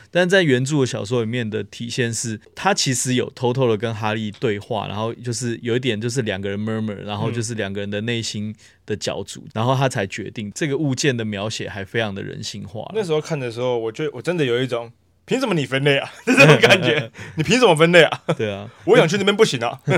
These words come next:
Speaker 1: <laughs> 而且你知道每一年，每一年的开学仪式，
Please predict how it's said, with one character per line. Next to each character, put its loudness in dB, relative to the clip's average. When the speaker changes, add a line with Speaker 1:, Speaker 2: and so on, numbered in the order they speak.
Speaker 1:
<laughs> -12
而 4
且 4
你 -4
知 0
道 2
每 -4
一 -4
年， -2
每 -4
一 -2
年 0
的 -2
开 0
学 -4
仪 -8
式， -6